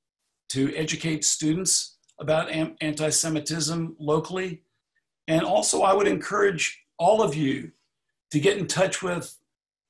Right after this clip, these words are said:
uh, ver-, all of the rabbis in, um, in, in the various branches of Judaism and, and talk about how we need to work together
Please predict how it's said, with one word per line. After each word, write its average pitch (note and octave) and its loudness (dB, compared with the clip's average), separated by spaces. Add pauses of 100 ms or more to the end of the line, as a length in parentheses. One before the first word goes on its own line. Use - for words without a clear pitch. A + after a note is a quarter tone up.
uh, D3 2 (100)
ver-, D3+ -2 (440)
all G#3 6
of E3 0
the F3 0
rabbis D#3+ 2
in, D3+ 0
um, C#3 -4 (640)
in, D#3 0
in D#3 -4
the C3+ -4
various E3+ -2
branches D3+ 0
of C#3 -6
Judaism C#3 -2 (460)
and, D#3 -2
and D#3 -2
talk G#3 -2
about C#3+ -2
how D3+ -2
we D3+ 0
need D3+ 0
to D3+ -2
work D#3+ -8
together C#3+ -4